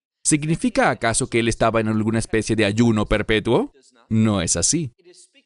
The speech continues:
Nos habla sobre la posición de Juan frente a la sociedad. Juan no participaba demasiado en eventos sociales. Él era alguien que estaba totalmente entregado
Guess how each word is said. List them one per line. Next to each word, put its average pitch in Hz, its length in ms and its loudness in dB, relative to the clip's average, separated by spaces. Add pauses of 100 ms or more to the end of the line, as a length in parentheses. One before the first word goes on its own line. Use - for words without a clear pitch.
(140)
Nos 151 260 0
habla 277 320 2
sobre 131 220 2
la 117 160 0
posición 110 480 0
de 139 100 2
Juan 143 300 0
frente 101 440 -2
a 87 40 0
la 90 140 0
sociedad. 143 680 0 (1120)
Juan 175 540 0 (160)
no 151 300 2
participaba 110 760 0
demasiado 123 680 0
en 165 100 -4
eventos 101 460 -2
sociales. 139 760 -2 (1000)
Él 247 240 2
era 156 380 2
alguien 104 480 -2 (160)
que 131 180 4
estaba 127 540 0 (260)
totalmente 143 1040 2
entregado 104 800 0